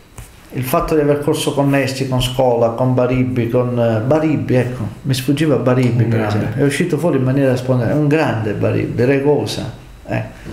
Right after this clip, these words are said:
Speaker 1: per dire, posso raccontare tutte queste cose.
Speaker 2: E gli eroi della nostra infanzia.
Speaker 1: Forse, forse sono il pilota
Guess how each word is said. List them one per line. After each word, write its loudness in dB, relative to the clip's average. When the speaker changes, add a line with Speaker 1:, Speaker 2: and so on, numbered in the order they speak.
Speaker 1:
per 0
dire, 0
posso -2
raccontare 0
tutte -6
queste -2
cose. -4
Speaker 2:
E -2
gli 2
eroi 4
della 2
nostra 0
infanzia. -2
Speaker 1:
Forse, 2
forse 2
sono 0
il 2
pilota 2